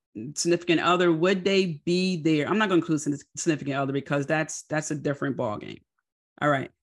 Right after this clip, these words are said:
Other people, would, would they be there if it wasn't for their situation or something, whatever? Yes, of course. Okay. I'm not gonna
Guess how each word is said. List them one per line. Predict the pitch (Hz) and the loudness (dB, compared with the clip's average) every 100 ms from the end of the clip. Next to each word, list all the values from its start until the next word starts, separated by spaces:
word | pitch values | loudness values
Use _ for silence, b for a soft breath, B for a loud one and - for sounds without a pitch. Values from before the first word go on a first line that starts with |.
| _ _ _ _ _ _ _ _ _ _ - | _ _ _ _ _ _ _ _ _ _ -2
Other | 202 214 | 2 2
people, | 185 160 147 147 139 | 4 2 2 -2 -2
would, | - 165 226 220 | -2 2 2 4
would | 208 240 196 | 2 2 2
they | 220 214 196 156 147 | 2 2 2 -2 0
be | 196 202 170 | 2 4 4
there | 175 175 170 160 | 6 6 6 2
if | 170 170 160 165 | 2 4 4 2
it | 170 170 | 2 4
wasn't | 165 165 170 165 | 4 4 4 2
for | 165 160 151 147 | 0 2 2 2
their | 170 165 | 2 2
situation | 165 175 - 165 160 160 151 160 156 151 151 | 2 -2 0 2 4 4 2 2 2 4 4
or | 147 147 | 2 2
something, | 143 - 156 156 - 151 151 147 | -2 -2 0 0 4 6 6 6
whatever? | 147 156 143 120 120 123 - _ _ _ _ | 4 2 2 0 -6 -8 -14 _ _ _ _
Yes, | 175 185 135 160 - | -4 0 0 -2 -6
of | 156 - | -6 -4
course. | 170 143 - - | -4 -4 -6 -8
Okay. | 147 165 160 151 B B B | -4 -2 -2 -2 B B B
I'm | - | 0
not | 175 185 | 2 2
gonna | 185 180 165 | 2 4 2